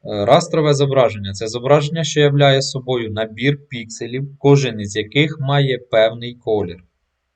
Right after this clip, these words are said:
От показано у збільшеному вигляді, да, наш малюночок. Вірніше, його фрагмент. Глибина кольору. Що це таке? Це кількість бітів,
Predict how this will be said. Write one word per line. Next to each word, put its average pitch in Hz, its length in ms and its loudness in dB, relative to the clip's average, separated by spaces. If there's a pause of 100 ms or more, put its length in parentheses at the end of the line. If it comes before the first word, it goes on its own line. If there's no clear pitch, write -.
(1800)
От 135 200 -18
показано 107 520 -2
у 98 60 -4
збільшеному 101 680 -8
вигляді, 98 500 -6
да, 113 280 -12
наш 95 260 -14
малюночок. 95 560 -10 (800)
Вірніше, 107 400 -8
його 104 200 -4
фрагмент. 107 500 -6
Глибина 135 500 0
кольору. 107 500 -6 (180)
Що 107 300 -8
це 98 160 -12
таке? 98 400 -18
Це 123 140 -4
кількість 135 560 -4
бітів, 127 640 -6